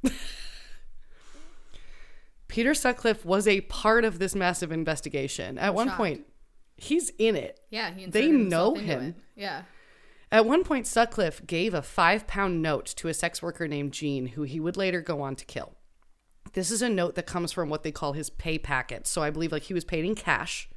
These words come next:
Speaker 1: And this is a brand new, just printed five-pound note. Incredibly traceable. Stupid traceable. He's the first person to have ever used that note.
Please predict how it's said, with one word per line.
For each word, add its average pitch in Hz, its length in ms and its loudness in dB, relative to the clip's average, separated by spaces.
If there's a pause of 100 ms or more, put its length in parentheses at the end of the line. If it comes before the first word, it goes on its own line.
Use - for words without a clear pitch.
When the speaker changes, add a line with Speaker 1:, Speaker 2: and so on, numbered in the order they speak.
(800)
Speaker 1:
And 170 520 2
this 190 300 0
is 208 120 0
a 180 120 2
brand 185 640 0
new, 220 320 2
just 196 640 -4
printed 285 500 0
five-pound 170 920 0
note. 131 320 -6 (400)
Incredibly 165 840 0
traceable. - 600 -10 (280)
Stupid - 600 -2
traceable. 175 380 0
He's 170 240 -4
the 170 80 -4
first 185 280 -2
person 190 320 -4
to - 120 -6
have 175 240 0
ever 175 260 0
used 165 480 -4
that 160 320 0
note. 143 340 -6